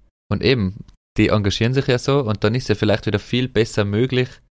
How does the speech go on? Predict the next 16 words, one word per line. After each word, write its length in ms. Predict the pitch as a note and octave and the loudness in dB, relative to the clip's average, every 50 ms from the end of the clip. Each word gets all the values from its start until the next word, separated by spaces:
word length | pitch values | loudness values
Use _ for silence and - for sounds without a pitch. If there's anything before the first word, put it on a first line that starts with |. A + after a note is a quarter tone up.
| _ _ _ _ | _ _ _ _
dass 120 | G#2+ F#2+ | 0 0
man 80 | G2 F2+ | 0 0
zum 120 | - G2 | 0 2
Beispiel 300 | F#2+ G2+ G#2+ - - G2 | 4 4 2 4 2 0
jetzt, 140 | F#2+ F2+ - | 0 0 0
wie 80 | G2 F#2+ | -4 -4
du 60 | G2 | 0
sagst, 280 | - A#2 G#2+ - - - - | 0 0 0 0 -4 -12 -8
junger 640 | A2 G#2+ A2 A2+ A#2+ B2+ B2+ B2 A#2 A#2 A2+ A2 - - - - | -4 0 0 0 0 0 -2 -2 -2 -2 -4 -6 -10 -20 -20 -14
Kinder 320 | - - A2 A2+ A#2+ B2 | -8 -6 -4 -2 -2 -4
kriegt, 360 | - - C3+ C#3+ D3+ D3 - - - _ _ _ - - | -2 0 0 0 0 -2 -8 -20 -20 _ _ _ -10 -6
weil 80 | - F#2+ | -6 -2
vielleicht 240 | - G2 F#2 - - | 0 -2 -2 -2 -2
gibt's 240 | - B2+ - - - | -4 -4 -4 -6 -4
dann 200 | - A#2 A#2 A#2 | -2 -2 0 0
ja 280 | A#2 A#2 A#2 A#2 A#2 | 0 0 0 -2 -6